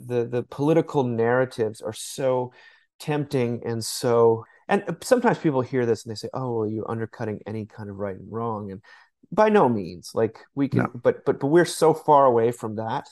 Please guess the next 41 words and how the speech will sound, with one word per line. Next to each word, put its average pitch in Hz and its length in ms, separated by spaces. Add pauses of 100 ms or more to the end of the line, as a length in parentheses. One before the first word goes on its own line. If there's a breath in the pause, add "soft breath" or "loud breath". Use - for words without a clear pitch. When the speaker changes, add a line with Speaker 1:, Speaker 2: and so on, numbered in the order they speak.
(160)
Speaker 1:
Like, 107 280 (420 loud breath)
we 156 120
can 165 160
have 151 340
right 120 160
and 101 120
wrong. 110 360 (420 soft breath)
I 147 100
can 156 120
disagree 135 360
with 127 140
what 120 120
you 101 60
say 139 340
without 110 360
thinking 107 320
that 92 100
you're 92 220
evil 110 480
or 98 280 (120)
insane, 92 600
you 101 100
know, 104 180
or, 90 240
like, 90 240
a 60 180
comic 123 380
book - 180
villain. 107 400
Like, 110 220
I, 101 180
I 117 100
think - 280 (560 soft breath)
that's 127 280
basically 113 400
where 104 160
we've 92 200
come 120 320
to. 90 240
And 90 100
that's, - 420